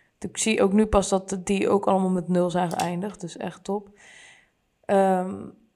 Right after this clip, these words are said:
en daarna heb ik ook nog wat fun facts over dit seizoen van Arsenal. Voordat we uit, doorgaan naar de stand. Want, eh, we moeten het natuurlijk wel eerst even Arsenal minded, eh, oriented houden. Ehm,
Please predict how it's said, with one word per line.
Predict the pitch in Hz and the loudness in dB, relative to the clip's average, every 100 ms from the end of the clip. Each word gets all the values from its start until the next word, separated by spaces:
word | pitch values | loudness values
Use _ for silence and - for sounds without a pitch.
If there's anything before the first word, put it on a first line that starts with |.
| _ _ - - - | _ _ -14 -12 6
en | 240 240 | 6 10
daarna | 240 254 254 | 10 12 10
heb | 262 | 8
ik | 262 | 2
ook | 262 | 0
nog | 240 | 2
wat | 240 - | 0 0
fun | - 349 330 | 0 2 4
facts | - 214 - | 4 4 4
over | 247 202 208 | 6 6 6
dit | 208 | 4
seizoen | - 185 196 185 | 2 2 2 2
van | - | 4
Arsenal. | 190 185 - 226 | 4 4 2 -4
Voordat | - 208 190 | 0 4 4
we | 180 | 6
uit, | - 185 185 - - | 6 4 2 -8 -8
doorgaan | 180 190 190 190 | 0 0 2 2
naar | 180 | 2
de | |
stand. | 170 - 175 190 - | 0 0 0 0 -6
Want, | 165 165 | -10 -8
eh, | 180 | -10
we | 190 214 _ | -10 -14 _
moeten | 180 165 | -12 -12
het | - | -12
natuurlijk | 165 175 170 | -10 -10 -6
wel | 196 | -2
eerst | 180 190 | 0 -2
even | - - | -4 -4
Arsenal | - 180 - 180 - 202 - - | 0 0 0 -4 -4 -10 -16 2
minded, | 185 175 185 185 175 | 4 4 0 -2 -4
eh, | 214 - | -6 0
oriented | 196 190 180 190 180 175 - | 2 4 2 0 0 -2 -2
houden. | 180 185 254 311 - - - - - - _ _ | 0 0 0 -2 -14 -18 -20 -20 -20 -20 _ _
Ehm, | - 214 214 208 208 202 | 4 8 8 6 2 0